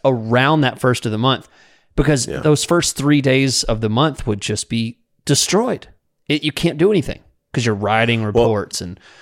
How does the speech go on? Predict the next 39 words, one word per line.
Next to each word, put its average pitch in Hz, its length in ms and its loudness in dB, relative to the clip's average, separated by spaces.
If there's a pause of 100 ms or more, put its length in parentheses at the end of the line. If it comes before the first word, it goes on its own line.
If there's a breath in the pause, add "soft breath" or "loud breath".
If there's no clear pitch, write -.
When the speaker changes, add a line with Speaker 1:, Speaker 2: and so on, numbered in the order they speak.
(220 soft breath)
Speaker 1:
sending 113 460 0
Speaker 2:
the, 117 80 4
the, 110 40 -2
Speaker 1:
emails. 98 140 -6
Speaker 2:
the 120 80 0
difficulty, 147 1040 0
I 101 100 2
think 123 280 0 (160)
you 107 140 0
mentioning 101 400 2
technology, 87 600 0
you're, 80 220 -2
you're 82 380 -2 (440)
keying 92 360 2
in 85 160 4
on, 78 180 0
like, 73 180 -6
the, 76 240 -6
the 80 120 -6
main 85 220 0
problem 82 460 0
that 71 140 0
has 92 300 -2
been 87 380 0 (180)
Speaker 1:
Yeah. 98 160 -4
Speaker 2:
and, 80 160 -4
and 85 100 -2
now 85 240 2
Optio 82 540 -2
is - 100 -8
solving. 78 400 -2
But 78 140 -6
the, 85 160 0 (300 loud breath)
the 101 80 0
main 113 200 4
problem 107 420 0
has 90 320 0
been 101 280 4
that 80 240 -2